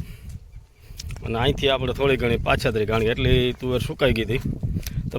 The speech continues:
પાછળથી સોંપી હતી, તેની અંદર તો હજી વધારે પડતું લીલું છે, તેને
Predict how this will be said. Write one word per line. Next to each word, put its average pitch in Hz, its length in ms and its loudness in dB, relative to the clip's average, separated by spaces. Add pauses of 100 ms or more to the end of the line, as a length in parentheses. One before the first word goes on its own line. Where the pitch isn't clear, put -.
પાછળથી 127 460 4
સોંપી 147 240 2
હતી, 117 160 2
તેની 131 220 2
અંદર 107 200 0
તો 107 100 0
હજી 110 140 0
વધારે 139 280 4
પડતું 139 260 -2
લીલું 135 240 0
છે, 135 80 -4 (1700)
તેને 135 180 0